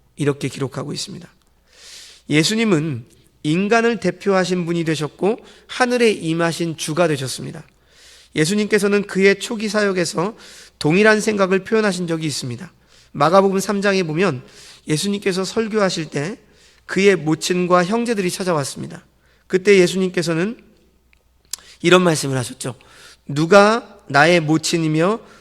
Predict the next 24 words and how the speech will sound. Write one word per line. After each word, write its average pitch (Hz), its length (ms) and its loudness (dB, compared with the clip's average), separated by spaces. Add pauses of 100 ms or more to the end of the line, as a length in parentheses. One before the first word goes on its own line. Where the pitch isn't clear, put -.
(120)
동생들이냐?" 156 840 0 (360)
이렇게 143 320 -2
묻습니다. 127 560 -8 (560)
그리고 196 280 2
둘러앉은 185 600 4
자들을 170 320 0
보시면서 147 760 -4 (600)
"누구든지 185 960 -2 (100)
하나님의 226 520 2
뜻대로 208 420 0
하는 180 300 0
자가 170 420 0 (240)
내 151 360 6
형제요, 185 760 0 (260)
자매요, 143 600 -2 (280)
모친이니라." 135 960 -4 (280)
이렇게 151 260 -2
말씀을 135 420 -4
하십니다. 156 460 -14 (1120)
그러니까 196 380 4
십칠 262 320 -4
절을 214 340 2
다시 - 320 -2
보시면 156 500 0